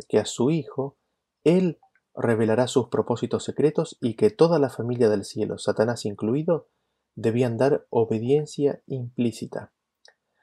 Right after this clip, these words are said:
Satanás audazmente declara su rebelión y señala a la gran compañía que piensa que Dios es injusto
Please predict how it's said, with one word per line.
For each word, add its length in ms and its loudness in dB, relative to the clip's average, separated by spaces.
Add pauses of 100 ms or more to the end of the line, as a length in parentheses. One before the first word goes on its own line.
(120)
Satanás 480 2
audazmente 640 0
declara 340 2
su 160 -2
rebelión 540 4
y 120 -6
señala 480 0
a 40 0
la 120 -2
gran 280 -2
compañía 500 0
que 100 0
piensa 400 -4
que 140 -4
Dios 400 -6
es 180 -6
injusto 840 -2